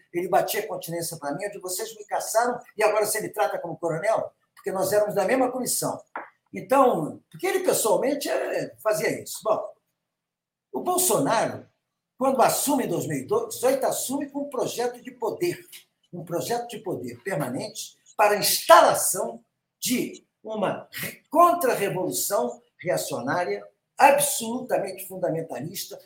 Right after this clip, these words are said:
religiosa, autoritária, antidemocrática e antissocial.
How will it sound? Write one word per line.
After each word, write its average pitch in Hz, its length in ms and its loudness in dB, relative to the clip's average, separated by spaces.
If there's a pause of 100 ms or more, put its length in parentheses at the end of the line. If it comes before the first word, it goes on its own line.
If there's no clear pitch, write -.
(120)
religiosa, 220 1200 2 (100)
autoritária, 220 1120 6 (200)
antidemocrática 220 1300 2
e 208 120 -4
antissocial. 214 680 -6